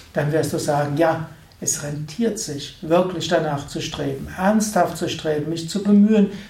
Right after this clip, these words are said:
alles zu tun, um dieses Höchste tatsächlich zu erfahren. Shankara sagt hier,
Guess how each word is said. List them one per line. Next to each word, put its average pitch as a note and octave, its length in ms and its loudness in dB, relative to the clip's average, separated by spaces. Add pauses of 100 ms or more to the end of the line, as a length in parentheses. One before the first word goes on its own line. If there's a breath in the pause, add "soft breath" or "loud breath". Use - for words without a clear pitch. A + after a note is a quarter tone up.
(120 loud breath)
alles A#3+ 340 4
zu A#3 140 0
tun, A3+ 240 4
um G#3 100 4
dieses F#3+ 380 0
Höchste G3+ 340 0
tatsächlich F3+ 640 -2
zu G3 120 -4
erfahren. C3+ 420 -2 (1300 loud breath)
Shankara D3+ 540 2
sagt D3 360 0
hier, D3 400 0